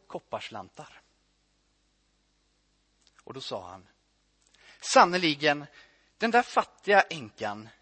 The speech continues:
gav mer än alla de andra. De gav av sitt överflöd och la det bland gåvorna, men hon gav i sin fattigdom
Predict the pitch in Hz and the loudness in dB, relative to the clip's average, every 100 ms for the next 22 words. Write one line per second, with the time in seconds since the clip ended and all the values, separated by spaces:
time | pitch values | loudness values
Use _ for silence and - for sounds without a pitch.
0 | _ _ _ _ 151 185 160 160 214 147 | _ _ _ _ 0 0 0 -6 -6 -6
1 | 107 101 107 - _ _ _ _ _ _ | -4 -6 -6 -20 _ _ _ _ _ _
2 | _ _ _ 135 139 - 147 117 104 113 | _ _ _ -14 -14 -10 -8 -8 -14 -16
3 | 120 - _ _ 123 110 - 98 92 110 | -16 -18 _ _ -14 -14 -16 -20 -20 -20
4 | 117 - _ _ _ _ _ _ _ 120 | -20 -20 _ _ _ _ _ _ _ -2
5 | 180 233 262 262 185 139 131 123 123 - | 6 8 8 4 -4 -2 0 0 -4 -8
6 | 143 - 123 - 151 120 107 107 - 135 | -8 -10 -14 -10 -8 -8 -10 -16 -16 -14
7 | 135 92 95 110 - - 165 139 139 143 | -12 -12 -14 -20 -20 -8 -6 0 2 2
8 | 131 117 117 127 113 98 104 104 - - | 0 -6 -6 -8 -12 -12 -10 -12 -12 -18
9 | - 185 214 165 254 254 262 233 135 117 | 2 2 2 -2 -2 -2 -6 -8 -6 -6
10 | 113 113 151 - 120 107 - 135 - _ | -6 -8 -12 -12 -12 -14 -14 -16 -16 _
11 | 104 117 113 95 | -20 -18 -20 -20